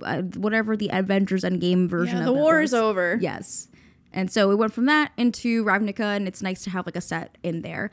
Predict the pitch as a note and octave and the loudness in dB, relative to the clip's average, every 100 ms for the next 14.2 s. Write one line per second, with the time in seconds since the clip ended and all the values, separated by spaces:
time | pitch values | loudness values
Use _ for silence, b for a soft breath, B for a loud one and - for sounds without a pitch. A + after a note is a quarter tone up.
0 | B A3+ D4 D4+ C#4 C4+ C4+ C4 - _ | B -2 0 0 -2 0 0 0 -4 _
1 | - F3 F3 G#3+ A3+ B3 - A#3+ - F#3 | -2 0 4 6 6 4 2 2 2 -2
2 | - _ _ _ _ _ _ F3+ F3 F3+ | -2 _ _ _ _ _ _ -4 -2 -2
3 | G#3 G#3+ G#3+ G#3+ G#3 G#3+ G#3+ G#3 G3+ b | 2 4 4 4 4 4 4 2 0 b
4 | - F#3+ F#3 F#3+ G3+ A3 G3+ G3+ G3+ G3 | 0 2 2 0 0 0 2 0 2 0
5 | F#3+ F3+ F3 F#3+ F3+ F3+ F3 F3 E3+ E3+ | -2 -4 -6 -4 -4 -4 -4 -4 -4 -4
6 | E3 E3+ D#3 C3+ - F3 - C3 F3 G#3+ | -4 -4 -4 -6 -8 -8 -8 -8 -4 0
7 | A3+ A3+ - G#4 A#3+ A3+ - G#3+ A#3+ A#3+ | 0 0 0 0 2 0 -4 -2 -2 0
8 | A#3 C#4+ - C4+ - G#3+ A3 G3+ F#3+ - | -2 -2 -2 -4 -2 -2 0 0 0 -2
9 | G3+ G3 G3+ G3+ G3 G3 - - F3+ - | -4 -4 -4 -2 0 -2 -4 -6 -6 -4
10 | G3 A3 - - - G#3+ F#3+ F#3 F#3+ F#3+ | -4 -4 -4 -10 -6 -2 -2 0 0 0
11 | F#3 F#3 F3 F3 - - - - - E4 | 0 0 -2 -4 -10 -12 -12 -8 0 2
12 | D#4 D#4 - B B - G3 G#3 G#3+ - | 2 0 -4 B B -2 0 2 0 0
13 | A3 G#3+ G#3+ G3 G#3 F#3+ F#3+ - - F3+ | 2 2 2 -2 -4 -2 -4 -6 -10 -6
14 | E3+ - | -6 -6